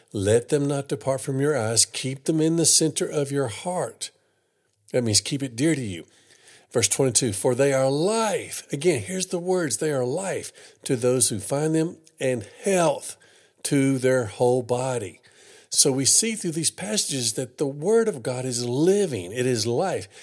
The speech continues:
and it is health. It is healing. It is deliverance. But knowing this is not gonna profit us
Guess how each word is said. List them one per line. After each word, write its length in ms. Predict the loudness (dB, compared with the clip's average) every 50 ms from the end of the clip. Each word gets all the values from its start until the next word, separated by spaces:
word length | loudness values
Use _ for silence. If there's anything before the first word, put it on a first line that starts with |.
| -20 -20 _ -4
and 200 | -2 0 0 0
it 120 | 0 0
is 220 | 0 0 -2 -2 -4
health. 460 | -2 0 0 0 0 -2 -6 -10 -8 -4
It 140 | -2 -2
is 260 | 0 0 -2 -2 0 0
healing. 360 | 0 2 2 0 -2 -4 -4 -4
It 120 | -2 0
is 120 | 0 -2
deliverance. 800 | -2 -4 -2 0 2 2 2 0 -2 -6 -8 -8 -6 -6 -6 -6 _ _ _ _ _ _ _ -20 _ _ -20 -20 -20 -20 -20 -14 _
But 300 | 2 2 2 2 -4 -16 _ _ _ -18 -18 -18 -12 -10
knowing 560 | -6 0 2 4 4 4 4 2 2 0 0
this 400 | 0 0 -2 0 0 0 0 -2
is 260 | -2 -2 0 2 2
not 140 | 2 2 2
gonna 160 | 0 0 0
profit 420 | -2 -4 -8 -6 -6 -4 -4 -4 -4
us 220 | -2 -2 -2 -4